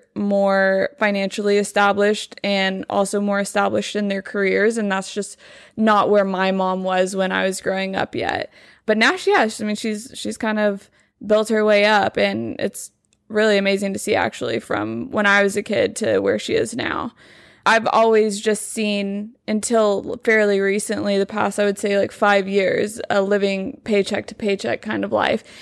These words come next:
And that's kinda how, like, where I'm at right now still, too, where I'm still in that mindset, but trying to get out of that mindset. But also, I still feel like I live in a scarcity mindset.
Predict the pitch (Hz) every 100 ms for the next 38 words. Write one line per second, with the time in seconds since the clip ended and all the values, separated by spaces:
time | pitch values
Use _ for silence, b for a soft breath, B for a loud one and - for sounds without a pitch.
0 | B - 226 240 285 240 226 208 208 202
1 | 180 214 208 214 202 208 208 196 185 -
2 | 196 196 196 202 - - 196 196 - 233
3 | 202 190 196 196 208 202 202 202 b b
4 | b b _ _ _ _ _ _ - -
5 | - 262 254 285 - 269 254 - 214 208
6 | 247 - 349 359 247 233 269 220 226 220
7 | - 208 220 254 262 277 277 277 - 269
8 | 269 220 220 - 208 214 214 226 220 214
9 | 208 - _ - 214 214 214 - - 208
10 | 208 - 214 208 202 196 - - 208 202
11 | 190 202 196 190 196 - - 185 202 202
12 | 117 117 110 120 - 104